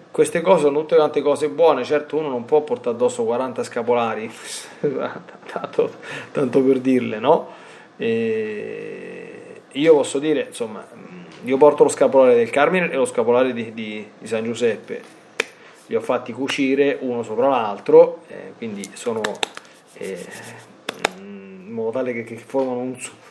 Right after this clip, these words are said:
un solo, so-, un solo corpo, insomma, perché altrimenti dopo diventa un pochino, eh, complicato. Queste devozioni sono tutte quante cose buone, d'accordo? Portare addosso un oggetto benedetto, specialmente uno scapolare,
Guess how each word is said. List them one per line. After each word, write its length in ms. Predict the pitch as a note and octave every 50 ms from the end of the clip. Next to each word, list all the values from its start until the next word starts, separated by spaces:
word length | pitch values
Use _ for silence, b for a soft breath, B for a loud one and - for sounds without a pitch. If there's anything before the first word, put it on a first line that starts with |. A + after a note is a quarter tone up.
| - -
un 100 | C3+ B2+
solo, 220 | - - C#3 C3+ B2+
so-, 260 | - C3+ C3+ C3 A#2 - - - - B B B B B -
un 120 | - C3
solo 260 | B2+ - E3 D#3+ D#3
corpo, 340 | C3+ D#3+ F3+ F3 - - D3+
insomma, 300 | D3+ D3 D#3 D3+ C#3+ C3+
perché 200 | A#2 D3 D3 B B B B B
altrimenti 600 | - - B2+ A#2+ D3+ D3+ C#3+ C#3+ C#3+ C#3+ - C#3
dopo 220 | C3+ C3 B2+ C#3
diventa 340 | C3 C3 B2+ B2+ B2 B2+ C3
un 60 | A#2
pochino, 520 | A2+ B2 A#2 A#2+ B2+ B2+ B2+ A#2+ A#2+ A#2+ B B B B B B _ _ _
eh, 340 | - A#2 A2+ A2 G#2+ G2+ G2+
complicato. 800 | - C3 B2 A#2+ B2 B2+ C#3 E3 D3+ C#3 A#2 G#2+ - G#2 G2 B B B B B B B B B _
Queste 260 | - D#3 D3+ D#3 D#3+
devozioni 400 | E3 E3 E3+ E3 - A3+ A3 F3+
sono 200 | C#3+ D3 C#3+ E3
tutte 180 | F#3 F3+ F3+
quante 300 | E3 E3 E3 E3 E3 E3
cose 280 | D3 D#3+ D#3+ C#3+ D3 D#3+
buone, 600 | D#3 E3+ G#3 G3+ F3+ C#3+ A#2+ A2 G#2+ G#2 G2+ G#2
d'accordo? 420 | A#2 A2+ A2 - - B2+ A2+ - A#2+
Portare 340 | A2+ A#2 A#2 - D#3+ D3+ D3
addosso 320 | C3+ C3 D3 C#3 - -
un 80 | C#3 C3
oggetto 320 | B2+ B2 D3 C#3 - D#3
benedetto, 480 | B2+ B2+ C3 C3 C3+ D3+ E3+ C#3+ B2 A#2
specialmente 460 | A2 - G#2 A2 A#2+ C3+ C#3 B2+ C#3
uno 100 | C3 B2
scapolare, 840 | - - B2+ A#2 A2 B2 C#3+ E3 E3 D3+ C3 A#2 G#2+ - B B